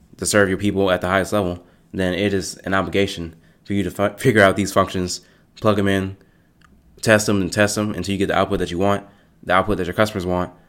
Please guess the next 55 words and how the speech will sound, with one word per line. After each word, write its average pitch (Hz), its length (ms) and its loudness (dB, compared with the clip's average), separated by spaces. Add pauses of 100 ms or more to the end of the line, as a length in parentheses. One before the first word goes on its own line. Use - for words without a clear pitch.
(220)
so 101 100 -4
you 95 160 0
can 87 160 -6
exchange 98 340 0
values 90 380 0
and 101 140 0
get 85 280 -6
some 95 140 -6
more 90 120 0
money, 95 280 0
get 87 180 -8
some 90 100 -8
more 90 100 -2
freedom, 98 340 -4
get 87 100 -6
some 90 120 -6
more 90 100 -2
impact, 90 420 -4 (420)
and 90 140 -4
serve 101 460 2
the 95 80 -4
needs 92 160 0
of 87 60 -4
your 90 80 -6
customers. 80 480 -4 (920)
This 117 140 -4
is 113 60 -4
gonna 101 120 2
be 92 60 0
a 90 60 0
pretty 98 200 0
short 110 200 2
one. 107 260 -2
That's - 180 -4
pretty 113 200 4
much 101 320 -2
all 107 140 4
I 104 40 6
have 104 100 2
to - 60 -8
say. 85 300 -2 (400)
A 92 80 -6
function, 117 500 -2 (560)
everything 113 300 4
is 92 80 -2
a 92 40 -6
function. 90 380 -4
A 85 60 -6
function 104 340 -2
is, 90 440 -4 (920)
like, 92 320 -2 (180)
in 101 100 -2
the 95 60 -2
programmer 101 360 6
sense, - 480 -4